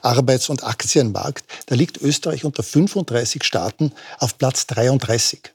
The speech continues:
auf dem vorvorletzten. Ist das nicht ein Armutszeugnis für die Wirtschaftspolitik der Regierung?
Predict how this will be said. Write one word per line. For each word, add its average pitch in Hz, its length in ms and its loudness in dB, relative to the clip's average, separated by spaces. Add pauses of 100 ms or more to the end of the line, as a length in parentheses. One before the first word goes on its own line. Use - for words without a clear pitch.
(100)
auf - 120 -6
dem 127 140 2
vorvorletzten. 117 840 0 (300)
Ist - 140 -4
das 131 120 0
nicht 156 160 -2
ein 160 100 -2
Armutszeugnis 120 640 0
für 139 100 0
die 117 100 2
Wirtschaftspolitik 131 720 -2
der 135 120 0
Regierung? 123 280 -2